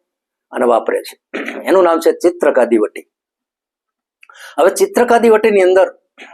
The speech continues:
પાંચ પ્રકારનું લવણ નાખવામાં આવે છે અને ચિત્રકના મૂળની છાલનું ચૂર્ણ, બીજા ઘણા બધા ઔષધો છે, એ ઔષધોનું મિશ્રણ કરી અને ચિત્રકાદી વટી એ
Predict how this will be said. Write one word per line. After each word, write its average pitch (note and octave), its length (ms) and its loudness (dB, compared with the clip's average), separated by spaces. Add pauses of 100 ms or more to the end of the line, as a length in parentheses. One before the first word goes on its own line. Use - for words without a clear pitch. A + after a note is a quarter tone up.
(200)
પાંચ F#3 320 0
પ્રકારનું E3 440 2
લવણ D3+ 260 2
નાખવામાં A2+ 420 -4
આવે - 100 -18
છે - 140 -20 (440)
અને F#3 160 2
ચિત્રકના F#3 680 -2
મૂળની D3 380 2
છાલનું C3 440 2
ચૂર્ણ, - 260 -6 (2000)
બીજા E3 160 2
ઘણા G3 180 2
બધા A3 220 2
ઔષધો G3+ 300 0
છે, - 140 -8 (1120)
એ G#3+ 140 4
ઔષધોનું G3 580 2
મિશ્રણ E3 320 0
કરી D#3 260 0 (1160)
અને D#3+ 140 0
ચિત્રકાદી G3 640 0
વટી F3 340 0 (920)
એ D#3+ 140 2